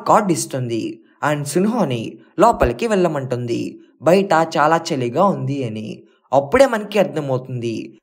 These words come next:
ఆంటీకి మొత్తం తెలిసిపోయి ఉంటుంది, కానీ ఆమె ఏమీ రివీల్ చేయదు సున్హోనే తన లవ్ మ్యాటర్ సూకి చెప్పాలి అని చెప్పి. నెక్స్ట్ సీన్లో సున్హో కూడా సూకి సారీ చెప్తాడు, వాడు పొద్దున కొంచెం ఓవర్ చేశాడు అని.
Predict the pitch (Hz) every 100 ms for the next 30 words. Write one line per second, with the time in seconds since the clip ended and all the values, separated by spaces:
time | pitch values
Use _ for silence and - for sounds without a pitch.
0 | _ - 196 254 226 220 226 170 147 240
1 | 240 190 170 - 131 160 247 135 127 123
2 | 123 107 - - _ - 160 180 160 165
3 | 156 135 165 226 151 160 151 127 113 117
4 | 104 - - _ - 208 226 240 160 120
5 | 117 117 - _ 151 156 156 190 185 147
6 | 160 156 - 170 170 190 156 - - 107
7 | 147 208 147 - - 131 117 113 - -
8 | _ 165 214 214 269 233 165 127 117 117
9 | - - - 226 254 254 247 202 202 196
10 | 185 196 202 202 - 113 208 - - -
11 | 117 117 120 107 - - _ 143 170 180
12 | 165 165 175 170 175 165 185 139 139 160
13 | 185 185 143 131 113 107 160 165 117 110
14 | -